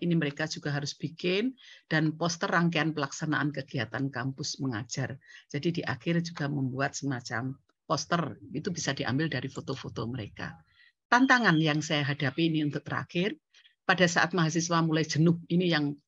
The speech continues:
saya agak-agak sedih juga melihat mereka karena kadang motivasinya kurang kuat. Ini bagi mahasiswa kita uki ya, kalau mereka, eh, mahasiswa sudah mulai jenuh,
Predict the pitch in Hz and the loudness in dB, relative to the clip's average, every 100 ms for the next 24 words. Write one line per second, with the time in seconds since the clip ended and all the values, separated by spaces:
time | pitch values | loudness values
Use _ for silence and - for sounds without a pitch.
0 | _ _ - 156 160 156 143 139 151 - | _ _ -4 0 2 2 0 0 0 0
1 | 139 - 151 131 - _ - 175 170 170 | 0 -2 -2 -2 -4 _ -6 -2 2 2
2 | 185 175 151 147 139 131 - _ 151 175 | 4 2 4 2 2 -2 -4 _ -2 0
3 | 175 185 139 156 170 170 - 175 170 - | 0 0 0 0 0 -2 0 0 0 -4
4 | _ 196 175 180 160 - 170 160 160 147 | _ -2 0 2 0 2 2 2 2 0
5 | 151 160 143 170 190 226 233 151 170 151 | 0 0 0 0 0 -2 0 2 4 4
6 | 147 151 151 147 160 156 160 160 160 214 | 4 0 0 -2 -2 0 0 0 -4 -2
7 | 147 127 170 - - - - 185 190 185 | -2 -2 -6 -14 -20 -18 -2 2 4 2
8 | 185 170 180 180 175 185 170 165 - 190 | 0 2 4 4 2 2 2 0 -2 2
9 | 175 175 175 180 170 170 - 160 160 160 | 4 4 2 4 2 2 0 2 2 0
10 | 160 240 233 | 0 0 0